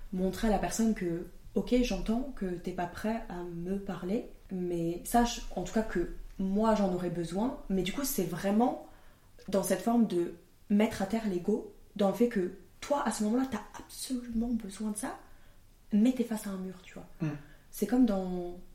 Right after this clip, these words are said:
Speaker 1: tu vois, des dialogues ou des discours où t'as deux protagonistes qui essayent absolument et impérativement de faire, euh, accepter la manière de voir, euh, sa chose, sa réalité, en fait, parce qu'on en revient à ça, tu vois, c'est ta réalité
Speaker 2: Ouais.
Speaker 1: à l'autre. Ben,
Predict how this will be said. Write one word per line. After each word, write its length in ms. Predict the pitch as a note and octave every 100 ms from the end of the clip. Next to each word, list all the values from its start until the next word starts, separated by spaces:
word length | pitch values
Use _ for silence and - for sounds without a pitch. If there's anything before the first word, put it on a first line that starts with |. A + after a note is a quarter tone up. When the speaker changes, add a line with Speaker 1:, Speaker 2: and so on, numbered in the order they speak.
| -
Speaker 1:
tu 100 | -
vois, 100 | A3+
des 120 | G3
dialogues 440 | E3 F#3 F3+ G#3 G3+
ou 40 | F3+
des 120 | F3+
discours 520 | E3 E3 - - B3+ -
où 200 | E3+ E3 - - -
t'as 100 | F3
deux 240 | D#3+ A#3
protagonistes 720 | A#3+ - G3+ F#3 F3+ G#3+ B3+
qui 120 | - E3+
essayent 260 | - A3+ - -
absolument 680 | - - - - A#3+ G#3+ B3
et 80 | G3
impérativement 840 | E3+ E3 - A3 A#3 - - G3
de 280 | A#3+ F#3 D#3+ E3 -
faire, 360 | - G3 F#3
euh, 80 | E3 E3 -
accepter 440 | G#3+ - A3 G#3 B3
la 100 | G3+
manière 280 | F3+ G#3 G#3+
de 120 | F3+
voir, 320 | E3 G3 A3+
euh, 100 | - E3 - - - -
sa 360 | - - C#4
chose, 320 | C4 - B3
sa 220 | C4 - D4
réalité, 440 | C#4 G#3 G3 C#4+
en 120 | C4
fait, 100 | F#3+
parce 180 | G#3 G3+
qu'on 120 | - F#3+
en 60 |
revient 220 | F#3 F#3
à 80 | G3+
ça, 120 | G#3+ B3
tu 120 | -
vois, 80 | G3+ - -
c'est 260 | - G#3+ -
ta 100 | C4 B3+
réalité 400 | G#3+ F#3+ F#3 - - - -
Speaker 2:
Ouais. 60 | C3+ - -
Speaker 1:
à 120 | G#3+
l'autre. 340 | G3+ F#3+ - - - - - - -
Ben, 300 | F#3+ E3+ D#3+